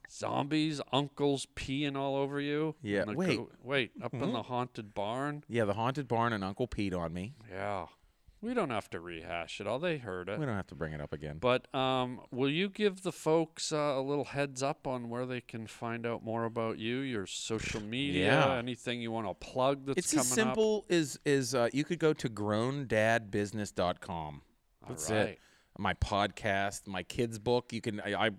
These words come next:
Speaker 2: it's coming out later this year. Uh,
Speaker 1: Yeah.
Speaker 2: podcast, comedy stuff.
Speaker 1: Yeah,
Speaker 2: Yeah, it's all
Speaker 1: everything.
Speaker 2: grown dad business dot com.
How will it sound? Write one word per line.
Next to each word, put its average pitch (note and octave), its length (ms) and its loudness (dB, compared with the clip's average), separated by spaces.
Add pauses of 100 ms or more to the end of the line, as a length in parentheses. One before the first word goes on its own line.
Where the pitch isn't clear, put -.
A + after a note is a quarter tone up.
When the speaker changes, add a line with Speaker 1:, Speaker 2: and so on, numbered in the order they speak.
(140)
Speaker 2:
it's G2+ 140 -6
coming A2+ 260 -2
out A2 240 2 (400)
later A2+ 280 2
this G#2+ 220 0
year. G#2+ 600 2
Uh, F#2 120 -4
Speaker 1:
Yeah. F2 260 -2 (380)
Speaker 2:
podcast, C#3 600 4 (160)
comedy B2+ 420 -4
stuff. - 560 -2 (260)
Speaker 1:
Yeah, F#2 300 -4
Speaker 2:
Yeah, D#3 100 6
it's C3 200 4
all G3 80 10
Speaker 1:
everything. D3+ 120 8
Speaker 2:
grown B2 220 6
dad G#2+ 160 4
business G2 280 -4
dot G2 180 -2
com. G#2+ 300 -4